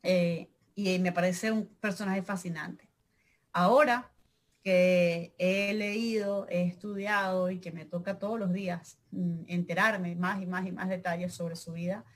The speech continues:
eh, tiendo a pensar que es uno de los venezolanos más importantes, desde lo civil me refiero.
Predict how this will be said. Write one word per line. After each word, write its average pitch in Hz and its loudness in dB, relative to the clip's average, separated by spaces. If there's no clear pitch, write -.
eh, 170 0
tiendo 196 -2
a 220 -6
pensar 190 -2
que 202 -2
es 185 0
uno 202 -2
de 214 -2
los 196 0
venezolanos 180 -4
más 185 -2
importantes, 180 -2
desde 185 0
lo 180 0
civil 180 -4
me 175 -2
refiero. 165 -8